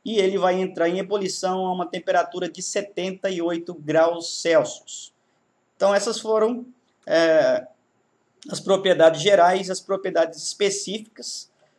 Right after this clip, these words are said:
aí dos materiais. Só pegar o material agora aí, pegar o caderno de vocês, fazer a anotação, pegar a apostila,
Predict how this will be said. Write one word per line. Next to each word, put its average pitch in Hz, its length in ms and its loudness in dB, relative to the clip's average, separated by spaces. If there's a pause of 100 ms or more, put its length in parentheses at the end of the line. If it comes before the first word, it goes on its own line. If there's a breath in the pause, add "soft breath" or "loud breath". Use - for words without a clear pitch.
(140)
aí 147 280 2
dos 165 320 -6
materiais. 196 840 0 (460)
Só - 200 -2
pegar 175 320 2
o 170 80 0
material 160 480 4
agora 147 280 4
aí, 160 80 0
pegar 156 240 2
o 151 100 2
caderno 151 420 0
de 165 80 -8
vocês, 165 480 -6
fazer 156 260 -2
a 190 60 2
anotação, 170 680 0
pegar 156 300 0
a 170 40 4
apostila, 175 720 -4